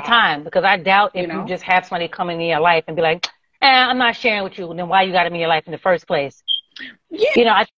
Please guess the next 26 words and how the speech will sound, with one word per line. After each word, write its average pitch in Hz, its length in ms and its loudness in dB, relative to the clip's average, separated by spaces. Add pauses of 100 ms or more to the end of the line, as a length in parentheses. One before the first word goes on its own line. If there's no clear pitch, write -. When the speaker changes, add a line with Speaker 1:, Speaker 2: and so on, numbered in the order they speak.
Speaker 2:
Yeah, 466 120 -2
no, 403 200 -4
of 349 180 -12
cou-, - 60 -10
Speaker 1:
think 214 180 -4
Speaker 2:
of - 40 -16
course, 220 120 -4
Speaker 1:
people, 185 360 -2
Speaker 2:
yeah, - 100 -12
Speaker 1:
they 180 120 0
Speaker 2:
over 180 140 -4
Speaker 1:
lose 185 160 -4
your 202 120 0
Speaker 2:
time. - 60 -10
Speaker 1:
trust, 185 480 0
like 165 160 -2
we 170 120 -4
talked 170 260 0
Speaker 2:
Of 175 60 0
course. 175 180 4
Speaker 1:
about 160 80 -10
earlier, 156 260 2
they 151 120 2
lose 160 280 -4
your 180 120 -8
trust. 156 440 -2